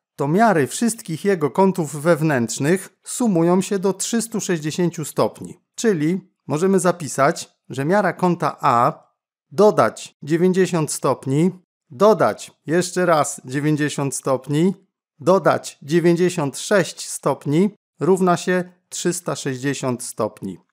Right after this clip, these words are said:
Możemy odjąć sto osiemdziesiąt od obydwu stron. Mamy wtedy miara kąta A dodać dziewięćdziesiąt sześć stopni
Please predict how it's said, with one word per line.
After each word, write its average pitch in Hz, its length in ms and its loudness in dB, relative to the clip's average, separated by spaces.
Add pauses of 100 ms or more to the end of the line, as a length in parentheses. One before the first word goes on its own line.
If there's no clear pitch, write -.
(300)
Możemy 170 320 2
odjąć 180 420 2
sto - 240 -2
osiemdziesiąt 165 720 0
od 156 180 -4
obydwu 151 420 -2
stron. 131 420 0 (220)
Mamy 156 240 0
wtedy 156 460 -2 (420)
miara 165 300 4
kąta 143 560 -4
A 135 340 4 (500)
dodać 135 560 2
dziewięćdziesiąt 151 760 -2
sześć - 480 -4
stopni 170 680 0